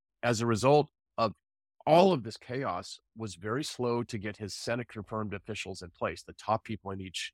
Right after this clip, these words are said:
agency. And as you know from running organizations and being involved in organizations like Georgetown,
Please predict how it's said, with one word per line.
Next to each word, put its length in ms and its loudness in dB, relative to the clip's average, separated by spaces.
agency. 500 -8
And 320 4
as 240 6
you 80 8
know 180 8
from 220 0
running 200 2
organizations 760 -2
and 100 -8
being 160 -4
involved 380 4
in 60 4
organizations 600 -2
like 140 -10
Georgetown, 680 -2